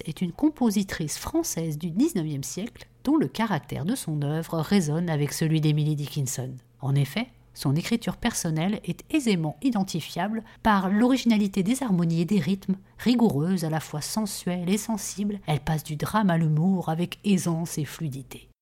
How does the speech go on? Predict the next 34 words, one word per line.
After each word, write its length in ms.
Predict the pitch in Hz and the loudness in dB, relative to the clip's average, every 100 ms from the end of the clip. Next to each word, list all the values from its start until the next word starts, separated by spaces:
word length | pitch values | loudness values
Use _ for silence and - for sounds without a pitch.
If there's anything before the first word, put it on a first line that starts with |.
| _ _ _ _ | _ _ _ _
Elle 120 | - 156 | -4 -2
choisit 280 | - 214 | 0 2
son 200 | 262 180 | 2 0
pseudonyme 520 | 147 190 160 175 180 165 | 0 0 2 2 2 2
Mel 460 | 160 185 170 147 - | 2 2 2 -2 -4
pour 120 | - - | -6 -2
faire 180 | 160 | 0
oublier 300 | 147 151 160 | 0 0 -4
qu'elle 160 | 156 156 | -2 -2
était 160 | 151 160 | -2 -4
une 220 | - 151 | -4 -6
femme. 300 | - 135 147 - | -4 -6 -6 -6
Déchirée 640 | 165 202 196 - 190 180 | 2 2 2 -2 0 0
entre 200 | 180 - | -2 -2
son 180 | 185 185 | -2 0
devoir, 520 | 175 196 147 131 - | 0 0 -2 -6 -8
son 140 | - 185 | -4 -2
rôle 180 | 151 165 | 0 0
de 120 | 180 | 0
mère, 320 | 165 135 131 | 0 -2 -6
sa 100 | 156 | -8
ferveur 500 | - 165 156 151 160 | -6 -6 -2 -2 0
religieuse 500 | 196 180 156 165 160 | 2 2 0 -2 -2
et 40 | |
sa 140 | 160 151 | -4 -6
passion, 420 | - 160 - 226 | -6 -4 -4 -6
elle 100 | 156 | -6
passera 540 | - 185 - - 151 151 _ - | -4 -4 -4 -6 -8 -8 _ -4
quinze 320 | 320 285 220 | 0 2 2
années 220 | 190 196 | 2 2
de 80 | 165 | 0
sa 200 | - 160 | -4 -4
vie 200 | 151 151 | -4 -2
alitée, 500 | 226 220 165 - 175 | 0 2 0 -4 -6